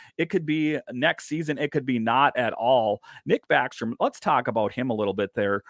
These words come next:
What is the significance? And we're really kinda starting to notice the vacuum in his absence as well. You know, we picked up Dylan Strome and,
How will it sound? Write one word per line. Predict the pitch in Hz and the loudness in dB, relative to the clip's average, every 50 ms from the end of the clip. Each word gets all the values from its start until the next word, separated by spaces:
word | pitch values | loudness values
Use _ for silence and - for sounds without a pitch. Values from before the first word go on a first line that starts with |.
| - - - _ | -18 -20 -20 _
What | - 127 151 208 269 - | -4 0 2 2 2 2
is | - 175 165 139 - | 0 0 0 0 -2
the | - 127 | -2 -2
significance? | 120 - - 135 123 127 127 - - 123 110 110 104 101 110 | -2 -2 -2 -4 -2 -2 -2 -2 -2 -4 -4 -4 -6 -6 -4
And | - 117 127 | -4 -2 0
we're | 131 180 220 | 0 0 2
really | 226 185 170 165 165 | 2 0 0 0 -2
kinda | 156 - 147 135 131 | -2 -4 -4 -4 -4
starting | 131 - - - 127 127 127 127 | -6 -4 -2 0 0 0 0 -2
to | 123 - 110 | -4 -4 -4
notice | 110 113 113 123 120 - | -2 -2 -2 -2 -4 -4
the | - 101 | -4 -6
vacuum | 98 95 98 104 107 117 127 - - 117 107 - | -4 -2 -2 -2 -2 -2 -2 -4 -6 -8 -6 -6
in | - 98 | -6 -6
his | 101 - - 175 185 143 | -6 -2 -2 -2 -2 -2
absence | 120 - 101 98 90 - - 98 95 104 - | -4 -6 -6 -6 -6 -8 -8 -8 -8 -6 -6
as | 87 90 - | -8 -8 -6
well. | 110 110 110 113 113 110 117 - _ - - _ _ - | -4 0 2 2 2 2 0 -2 _ -20 -20 _ _ -10
You | 104 | -6
know, | 104 | -4
we | 101 104 95 | -4 -4 -4
picked | - - 127 - - | -2 -4 -4 0 2
up | 131 113 110 - | 0 0 2 2
Dylan | 131 123 123 127 127 127 | 4 4 4 4 2 0
Strome | - - - - 131 127 127 123 123 127 127 127 127 - _ _ _ _ _ - | -4 -8 -6 0 2 4 6 6 6 4 2 0 -4 -10 _ _ _ _ _ -6
and, | 117 113 110 107 101 101 104 101 | -4 -2 -2 -2 -2 -2 -4 -4